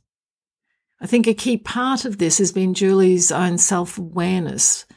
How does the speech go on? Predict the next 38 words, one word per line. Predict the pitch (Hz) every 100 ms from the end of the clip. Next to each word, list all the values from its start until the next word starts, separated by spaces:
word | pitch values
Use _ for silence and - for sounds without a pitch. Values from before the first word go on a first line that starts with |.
| _
of | 170
her | 175 170
own | 196 214 196
needs, | 143 214 - -
whether | 170 180
it | 165
was | 170
for | -
childcare | - 196 180 180 190
support | - 151 - 170 165
or | 143
creating | - 170 156 160
that | 143 -
peer | 165 156 151
network. | 165 - 180 151 - _ _ _ _ _ _ _ _ _ _ - _ _
And | 240 226 226 -
there's | 240 233
also | 269 269 277
humility | - 233 226 220 233 220 170
to | 170
take | - 196 190 190
on | 190 185
that | 175 -
learning | 185 196 208 185
mindset | 143 139 139 - 131 -
that | - 175 -
she | 208
won't | 214 226
always | 226 202 202 190
get | - 156
it | 165
right, | 160 165 165
and | 170
that's | 165 - 165
okay. | 151 - 202 - 196 - _ _
The | 175
being | 190 190
uncomfortable, | 175 170 - 180 - 196 175 170 156 -